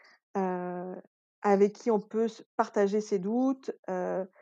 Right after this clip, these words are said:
mais aussi ses idées, ses contacts. Mais aussi se, chercher à se, à se challenger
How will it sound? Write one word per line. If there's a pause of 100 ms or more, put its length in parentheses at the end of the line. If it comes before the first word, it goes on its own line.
(160)
mais
aussi
ses
idées,
ses
contacts. (1040)
Mais
aussi (100)
se,
chercher
à
se, (160)
à
se
challenger